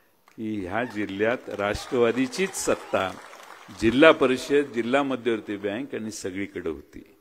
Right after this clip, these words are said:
आबांची आठवण यासाठी होते की आजच्या संघर्षाच्या काळात आबांचा सारखा एक निष्ठावंत नेता,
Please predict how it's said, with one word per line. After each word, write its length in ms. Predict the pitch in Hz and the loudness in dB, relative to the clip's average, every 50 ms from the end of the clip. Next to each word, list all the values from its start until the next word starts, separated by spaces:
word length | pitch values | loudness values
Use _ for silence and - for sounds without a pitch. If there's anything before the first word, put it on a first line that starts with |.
| _ _ _ _ _ _ _ _ _ _ _ _ - | _ _ _ _ _ _ _ _ _ _ _ _ -8
आबांची 480 | - 107 101 120 127 135 139 139 147 | -6 -2 0 0 0 0 0 0 0
आठवण 340 | 135 127 - 131 139 143 139 | 0 0 0 0 0 0 2
यासाठी 480 | 131 131 160 170 - - 123 - 113 110 | 0 0 -2 -2 -2 -6 -6 -6 -4 -4
होते 380 | 98 95 - - 95 101 113 | -4 -4 -6 -6 -6 -6 -6
की 220 | 113 110 - 123 - | -8 -10 -14 -14 -14
आजच्या 560 | - - 110 117 123 - - - 131 131 131 120 - _ _ _ - - _ _ _ - | -10 -6 -6 -6 -6 -6 -8 -8 -6 -6 -6 -8 -12 _ _ _ -20 -20 _ _ _ -20
संघर्षाच्या 840 | - - - 127 131 147 165 170 151 123 - 131 110 101 - 110 92 | -14 -10 -6 -4 0 2 4 4 2 2 0 -2 -2 -2 -2 -6 -6
काळात 360 | - - 95 92 92 95 95 - - _ - - - _ _ _ _ | -4 -4 -4 -4 -4 -4 -6 -10 -14 _ -20 -20 -20 _ _ _ _
आबांचा 560 | - 117 117 117 135 139 139 135 131 135 127 117 | -8 -8 -4 -2 -2 -2 -2 -2 -4 -6 -6 -6
सारखा 640 | - - 107 98 95 - - 117 127 135 143 - - - - - - - | -6 -6 -8 -10 -8 -6 -4 -2 -2 -2 -4 -8 -12 -18 -20 -20 -12 -10
एक 160 | 117 110 - - | -8 -8 -10 -10
निष्ठावंत 720 | 107 104 110 113 - - - 147 143 139 131 120 - - 117 | -10 -8 -8 -8 -6 -4 -2 -2 -2 -2 -4 -6 -6 -6 -6
नेता, 440 | 110 101 92 85 - - 110 123 147 | -6 -6 -8 -10 -8 -6 -6 -6 -6